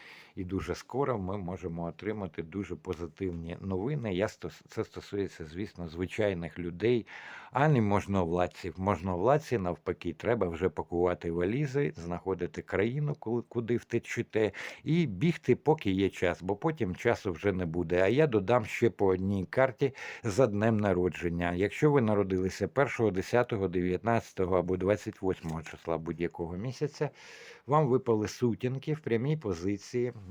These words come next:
тому будьте обережні. Це карта якихось мінливості, омани,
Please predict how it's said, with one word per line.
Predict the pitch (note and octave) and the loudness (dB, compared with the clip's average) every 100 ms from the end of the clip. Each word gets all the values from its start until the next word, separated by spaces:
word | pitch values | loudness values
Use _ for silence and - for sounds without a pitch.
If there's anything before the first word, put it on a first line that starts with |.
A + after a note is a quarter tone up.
| F#2 | -6
тому | A#2+ A#2+ D3 | -2 -2 -2
будьте | A2 A#2+ G#2+ G2 | -2 0 2 0
обережні. | F2+ F#2 F#2 A2 G2+ B2 B2+ - - | 2 2 4 2 0 -4 -6 -10 -18
Це | - - D3+ D3+ C#3 | -14 0 2 4 2
карта | B2+ A2 - A2+ G2+ | 0 0 2 0 2
якихось | G2 G2+ - A#2 G#2+ - - F#2 - | 0 -4 -4 -4 -4 -4 -8 -8 -6
мінливості, | G2+ G2+ F#2+ A2 C3+ C#3 - - B2+ | -6 -4 0 2 2 0 -2 -4 -2
омани, | - G2 E2+ F2+ A#2+ C#3 C3+ | -2 -4 -2 0 2 0 -4